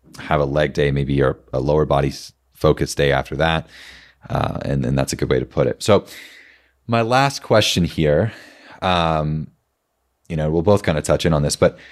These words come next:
what sort of reps and sets do you most use with arms,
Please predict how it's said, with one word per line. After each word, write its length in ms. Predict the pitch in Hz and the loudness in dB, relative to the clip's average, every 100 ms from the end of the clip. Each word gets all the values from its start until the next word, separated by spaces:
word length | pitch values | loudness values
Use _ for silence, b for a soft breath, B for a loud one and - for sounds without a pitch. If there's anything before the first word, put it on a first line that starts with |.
| B B | B B
what 160 | 113 131 | -4 0
sort 180 | 151 | 2
of 160 | 127 85 | 2 2
reps 260 | 101 104 - | 0 0 -4
and 120 | 85 | -8
sets 360 | - 104 98 | 0 2 2
do 100 | - | 0
you 180 | 90 85 | 0 2
most 340 | 80 87 78 - | 2 2 2 0
use 360 | 85 80 78 78 | 0 2 0 -4
with 160 | 76 - | -6 0
arms, 640 | 82 78 73 76 - - | 2 2 0 -4 -8 -12